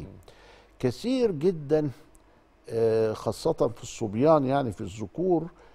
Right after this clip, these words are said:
Speaker 2: كانوا يأخروا مرحلة ال-، يتجوز فوق الأربعين ويتجوز كده، وكانوا حتى عندهم إشاعة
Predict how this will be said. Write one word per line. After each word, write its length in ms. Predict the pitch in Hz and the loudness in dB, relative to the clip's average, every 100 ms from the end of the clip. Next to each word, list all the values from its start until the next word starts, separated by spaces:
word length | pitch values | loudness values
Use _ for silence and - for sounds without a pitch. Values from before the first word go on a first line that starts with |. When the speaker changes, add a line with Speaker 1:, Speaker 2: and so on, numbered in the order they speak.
| - _ | -20 _
Speaker 2:
كانوا 300 | - 165 165 | 4 4 4
يأخروا 540 | 156 147 - 190 175 139 - - - | -2 -4 2 4 4 2 -4 -20 -14
مرحلة 580 | 127 117 113 - 151 143 - | -4 -2 -2 2 4 4 -2
ال-، 840 | 110 98 92 98 120 - 131 131 101 - - - - - - - | -6 -6 -6 -4 -4 -6 -8 -10 -10 -14 -20 -20 -20 -20 -12 -6
يتجوز 420 | 131 131 160 131 | 0 6 6 6
فوق 240 | - 135 | 2 2
الأربعين 720 | 123 104 95 92 101 135 143 123 | 2 0 -2 -2 0 2 2 2
ويتجوز 640 | 113 101 98 120 117 87 | 0 -4 -2 0 0 -2
كده، 340 | - 139 143 131 - - - _ _ - _ - _ - - | -4 -2 -2 -4 -8 -20 -20 _ _ -20 _ -20 _ -20 -14
وكانوا 600 | 95 90 - 170 175 120 | -12 -10 2 4 4 0
حتى 340 | 151 156 - | -4 -8 -4
عندهم 460 | 113 101 104 156 127 101 | -4 -4 -2 -4 -4 -10
إشاعة 520 | - 127 135 - | -4 2 2 2